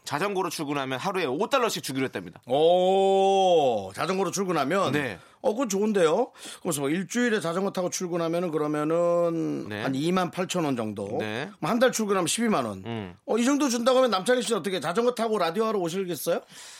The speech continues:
Speaker 1: 근데 출근할 때
Speaker 2: 십이만 원이에요.
Speaker 1: 아, 근데 저도 좋긴 한데
Speaker 2: 예.
Speaker 1: 저희 집이 여기서 오면, 오려면 한, 한참 걸릴 것 같거든요. 근데
Speaker 2: 네.
Speaker 1: 어, 그러면 라디오에서 말을 못 할 것 같은데.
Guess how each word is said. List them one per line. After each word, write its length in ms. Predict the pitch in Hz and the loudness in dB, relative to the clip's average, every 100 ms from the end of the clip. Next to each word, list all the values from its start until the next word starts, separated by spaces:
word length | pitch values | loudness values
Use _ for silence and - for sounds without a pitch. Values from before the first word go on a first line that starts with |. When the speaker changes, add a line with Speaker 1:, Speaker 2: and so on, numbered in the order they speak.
| - - - - _ _ _ _ _ _ _ _ _ _ 135 | -20 -20 -20 -20 _ _ _ _ _ _ _ _ _ _ -8
Speaker 1:
근데 140 | 135 | -6
출근할 420 | - 208 220 185 | -6 -4 -2 -2
때 380 | - 123 113 98 | -2 -2 -2 -4
Speaker 2:
십이만 320 | 92 247 220 | -2 0 2
원이에요. 400 | 175 135 139 139 101 - | 0 0 -2 -4 -10 -10
Speaker 1:
아, 140 | 110 | -8
근데 480 | 107 123 120 117 98 - _ - | -6 -6 -4 -4 -6 -12 _ -8
저도 300 | 127 123 113 | -8 -6 -10
좋긴 280 | 131 - | -12 -8
한데 500 | 160 120 107 113 101 87 | -8 -6 -4 -4 -6 -4
Speaker 2:
예. 260 | 131 104 - _ _ _ | -2 -4 -8 _ _ _
Speaker 1:
저희 180 | - 160 | -6 -4
집이 300 | 147 143 131 | -4 -4 -4
여기서 380 | 117 123 127 113 - | -4 -6 -8 -8 -10
오면, 240 | - 123 123 | -10 -6 -4
오려면 360 | 131 135 120 | -4 -4 -6
한, 300 | 120 143 127 - _ _ | -8 -10 -12 -16 _ _
한참 240 | - 165 | -14 -6
걸릴 140 | 175 123 | -4 -4
것 80 | 107 | -8
같거든요. 460 | 98 104 113 196 - | -10 -10 -10 -12 -14
근데 400 | - 117 127 110 - - | -16 -6 -4 -4 -8 -12
Speaker 2:
네. 240 | 120 110 - _ - | -10 -10 -14 _ -8
Speaker 1:
어, 640 | 120 120 113 110 101 95 - _ | -4 -2 -4 -4 -6 -10 -14 _
그러면 380 | - 180 170 135 113 | -4 -2 -2 -2 -2
라디오에서 560 | 139 160 170 156 139 | -2 0 0 0 -2
말을 220 | 117 139 | -2 0
못 120 | 143 135 | -2 -6
할 60 | |
것 60 | 127 | -8
같은데. 420 | 107 - 92 113 | -10 -10 -14 -14